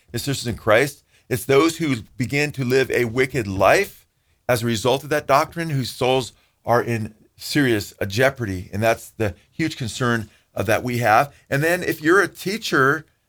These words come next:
and you're teaching people that they can do what thou wilt after you become to Christ, uh, you know, you can sin that grace may more abound. And well, then you're, you're actually teaching something that's false. And then I, I'm wondering where you're at with <laughs> God, you know? Uh, if, in fact, if you're teaching people they can live like hell and still inherit the kingdom of God,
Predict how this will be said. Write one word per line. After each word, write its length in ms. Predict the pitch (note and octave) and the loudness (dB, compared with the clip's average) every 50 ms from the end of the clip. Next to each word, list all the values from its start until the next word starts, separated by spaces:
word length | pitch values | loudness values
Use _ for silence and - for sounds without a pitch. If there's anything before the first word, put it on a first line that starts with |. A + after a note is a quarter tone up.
| _ | _
and 100 | - A#2+ | -4 -2
you're 140 | B2+ C#3+ D#3+ | 0 0 0
teaching 400 | D#3+ - - F#3 F3+ - G3 E3+ | 0 -2 -6 -6 -6 -6 -8 -8
people 260 | - D#3+ D3 - B2+ | -6 -6 -6 -4 -2
that 140 | B2 B2+ A#2+ | -2 -2 -2
they 120 | B2+ B2 A#2+ | -2 -4 -4
can 200 | - C3 B2 A2 | -4 -4 -6 -2
do 160 | G2 C3+ C#3+ | -2 0 2
what 180 | C#3 C#3 C#3 | 2 2 0
thou 180 | - C#3+ C3 A#2+ | 0 0 0 0
wilt 360 | A#2+ C3+ D3+ C#3 - - _ - | 0 0 0 0 -2 -4 _ -4
after 200 | - G2 - - | -2 -2 -2 -2
you 60 | B2+ A2 | -6 -10
become 260 | G#2+ - - C#3+ C#3 | -10 -8 -6 -6 -6
to 80 | B2+ | -6
Christ, 340 | - - D#3 D3 D3+ D3+ - _ _ _ _ _ _ | -4 0 2 2 2 2 -2 _ _ _ _ _ _
uh, 220 | - A#2+ B2 A#2+ - | 0 2 2 2 2
you 60 | C3+ | 0
know, 100 | C3+ B2 | -2 -2
you 100 | A#2+ B2 | -2 -2
can 140 | A#2 - B2 | -4 -6 -6
sin 300 | G#2+ - - D#3+ E3 D3+ | -4 -2 0 0 0 2
that 100 | C3+ G#2 | 0 0
grace 260 | - C3+ C3 C3+ C3+ - | 2 2 0 0 0 -2
may 100 | C3+ B2+ | -4 -2
more 180 | C3+ C3 B2+ | 0 0 0
abound. 340 | A#2+ A#2+ B2 C3 D3+ E3 D#3+ | 2 4 4 4 4 2 0
And 120 | C#3 A#2 G#2 - _ _ _ - | -4 -8 -10 -12 _ _ _ -2
well, 140 | A#2 B2 | 0 0
then 260 | A#2 G2 B2+ C#3+ E3 F#3+ | 0 0 -2 -2 -2 0
you're, 280 | G3+ G3+ F#3+ D#3 A#2+ - _ - | 0 0 0 -2 -4 -6 _ -10
you're 180 | - B2 A#2+ B2 | -4 0 4 4
actually 260 | C#3+ D#3+ - - C#3 | 4 2 0 -4 -8
teaching 320 | - - E3 - - C#3 | -6 -6 -8 -8 -6 -8
something 260 | - - C3 A2+ A#2+ | -6 -6 -6 -4 -4
that's 140 | A#2+ G#2 - | -6 -6 -6
false. 380 | - - A#2 A2+ A#2 A#2+ - - | -2 2 4 4 4 2 0 -4
And 120 | A#2+ A#2 | -4 0
then 220 | B2 C3 C3 B2 - _ _ _ _ _ _ - - - | 0 0 0 -2 -6 _ _ _ _ _ _ -14 -8 -6
I, 100 | - - - - | -6 -6 -6 -2
I'm 220 | - - A2+ B2+ B2 | 0 0 2 2 2
wondering 320 | B2+ C3+ D3+ F3 D3 B2+ | 0 0 0 0 -2 0
where 120 | A#2 A#2 | 0 -2
you're 120 | G#2+ G2+ G#2 | 0 0 0
at 160 | G#2 G2+ F2+ | 0 0 -2
with 160 | - G2+ - | -4 -8 -6
<laughs> 80 | - A#2 | -4 -2
God, 320 | G#2+ F#2 - - - A2+ G2+ | -2 -2 -2 -4 -6 -4 -2
you 60 | C#3 | 0
know? 340 | C#3 C3+ C#3 D3+ D#3 D#3+ D#3+ _ _ _ _ - | 0 2 2 2 2 0 -4 _ _ _ _ -2
Uh, 140 | - A2 A#2 | 0 0 0
if, 80 | A#2 A#2 | 0 0
in 120 | B2 C3 A#2 | -2 -2 -2
fact, 260 | - D#3 C3+ C3+ - | 2 2 0 0 0
if 60 | A#2+ | -2
you're 100 | C#3+ D3+ | -2 -2
teaching 320 | C#3 - F3+ F3 - D#3+ C3 | -2 -2 -8 -10 -8 -8 -8
people 180 | D3+ B2 C3+ | -6 -4 0
they 100 | C3+ B2 | 0 0
can 160 | A#2+ - B2+ | 0 -2 0
live 160 | C3 C#3 D#3 C#3+ | 2 2 2 2
like 200 | D3+ C#3+ - - | 0 -4 -2 -2
hell 220 | C#3+ C#3+ D3+ C#3 | -2 0 0 -2
and 80 | B2+ - | -4 -6
still 180 | - C3 B2 | -6 -6 -4
inherit 240 | B2+ B2 C3+ B2+ G#2+ | -4 -2 -2 -4 -4
the 60 | - | -4
kingdom 180 | A2 C3+ A#2+ A#2+ | -8 -8 -6 -6
of 80 | A#2+ | -2
God, 280 | - D#3 F3+ E3+ C3+ A#2 | 0 2 2 2 0 -2